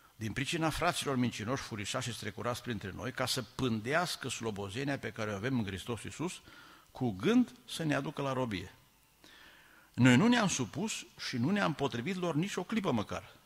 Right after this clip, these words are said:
pentru ca adevărul Evangheliei să rămână cu voi." Pentru că Pavel explică în alte scrisori ale sale că tăierea împrejur sau netăierea împrejur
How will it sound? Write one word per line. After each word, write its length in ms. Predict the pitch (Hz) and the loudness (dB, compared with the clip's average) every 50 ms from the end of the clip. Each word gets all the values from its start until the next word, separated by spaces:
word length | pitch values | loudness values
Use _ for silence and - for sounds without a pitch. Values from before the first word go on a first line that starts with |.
| - _ _ _ _ | -20 _ _ _ _
pentru 300 | - 120 127 113 104 - | -4 -4 -4 -4 -6 -8
ca 180 | - - 104 107 | -6 -4 -2 -2
adevărul 460 | 101 95 92 92 92 107 156 156 143 | -2 -4 -4 -6 -2 0 0 0 0
Evangheliei 500 | 127 95 101 95 95 95 127 139 135 123 | 0 -2 -2 -4 -4 -4 -4 -4 -4 -4
să 120 | - - | -4 -4
rămână 360 | 113 101 98 104 120 117 107 104 | -4 -4 -2 -2 0 -2 -2 -4
cu 140 | - 107 | -6 -6
voi." 300 | 98 92 85 80 - - - - _ _ _ _ _ _ _ _ - - _ _ _ - | -6 -6 -8 -10 -12 -16 -20 -20 _ _ _ _ _ _ _ _ -20 -20 _ _ _ -18
Pentru 200 | - - 135 139 | -14 -10 -8 -6
că 120 | 120 113 107 | -4 -2 2
Pavel 280 | 90 135 139 113 104 | 4 4 4 4 0
explică 360 | 101 87 - - 170 165 - 104 | -2 -4 -4 -4 -4 -4 -4 -4
în 60 | 95 | -4
alte 240 | 104 110 - - 87 | -4 -6 -6 -8 -12
scrisori 440 | - - 92 80 - 127 156 - | -12 -12 -12 -6 -4 -4 -4 -4
ale 160 | - 95 95 87 | -4 -8 -8 -6
sale 320 | - 104 120 139 180 233 - - - - - - - - - - - - - - _ - _ _ | -4 -4 -4 -4 -6 -8 -12 -16 -20 -20 -20 -20 -20 -20 -20 -20 -20 -20 -20 -20 _ -20 _ _
că 140 | - 139 | -2 -2
tăierea 280 | 120 - 135 165 170 156 | 2 2 2 4 4 4
împrejur 400 | 147 107 - 110 104 123 165 147 | 2 2 -2 -4 -2 0 0 0
sau 120 | - 117 | 0 0
netăierea 340 | 113 143 139 - 120 107 113 | 0 0 0 0 0 0 0
împrejur 500 | 107 98 - 95 87 104 151 160 135 - | 0 0 -2 -2 0 2 2 0 0 -4